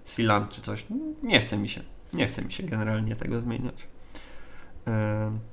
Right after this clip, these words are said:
no, o, możemy sobie tworzyć to. Nie za ciekawe, to możemy sobie Orange Artefact Fragment. Możemy zdobyć dwa takie.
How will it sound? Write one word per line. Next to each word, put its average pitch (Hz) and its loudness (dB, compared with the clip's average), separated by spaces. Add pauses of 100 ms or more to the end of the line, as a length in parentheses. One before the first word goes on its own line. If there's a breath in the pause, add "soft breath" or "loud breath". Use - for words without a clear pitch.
(720)
no, 104 8
o, 107 4
możemy 104 4
sobie 104 0
tworzyć 120 2
to. 131 10 (1400)
Nie 107 0
za 110 -2
ciekawe, 113 6
to 110 10
możemy 104 6
sobie - 10
Orange 120 10
Artefact - 10
Fragment. - 10 (420 loud breath)
Możemy 113 8
zdobyć - 8 (140)
dwa 123 2 (420)
takie. 127 6